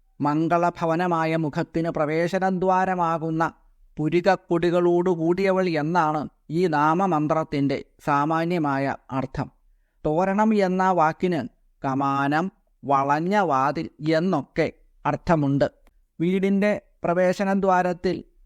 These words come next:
അലങ്കാരത്തിനും ഐശ്വര്യത്തിനുമൊക്കെയായി വൃക്ഷങ്ങളുടെ ഇലകൾ, മാലകൾ തുടങ്ങിയവ ഉപയോഗിക്കാറുണ്ടല്ലോ. ഇവിടെ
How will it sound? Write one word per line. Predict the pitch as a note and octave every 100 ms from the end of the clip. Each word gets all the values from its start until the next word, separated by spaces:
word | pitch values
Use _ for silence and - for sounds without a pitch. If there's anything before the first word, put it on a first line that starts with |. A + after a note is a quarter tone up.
| _ -
അലങ്കാരത്തിനും | E3 F3 F3+ F#3 F#3 F#3+ - F#3+ G3 F3+
ഐശ്വര്യത്തിനുമൊക്കെയായി | E3+ G3 F#3+ G3 G3+ G3+ F3 E3+ F3+ D#3+ D#3 A2+ _ _ _ _
വൃക്ഷങ്ങളുടെ | - D#3+ - F3 F3+ F3+ F3+ F3+ - _ _ -
ഇലകൾ, | D#3 E3 E3 F3+ - _ _ -
മാലകൾ | D3+ D#3 F3+ F#3 E3 D3+ - _ _ -
തുടങ്ങിയവ | E3 E3+ F#3 F3+ D#3+ D#3 - -
ഉപയോഗിക്കാറുണ്ടല്ലോ. | C#3+ C#3+ D#3+ D#3+ F3 E3+ E3 E3 E3 E3+ F#3 _ _ _ _ -
ഇവിടെ | E3 F#3 G3+ A#3+